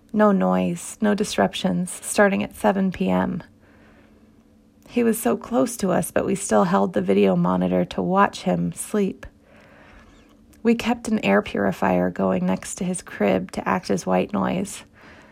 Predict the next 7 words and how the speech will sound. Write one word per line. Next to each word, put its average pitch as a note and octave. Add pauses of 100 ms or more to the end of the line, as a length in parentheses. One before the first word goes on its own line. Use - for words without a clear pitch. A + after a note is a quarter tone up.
(580)
We A3
loved F#3+
to G#3
watch -
him A3+
sleep. - (2000)
Today, A3+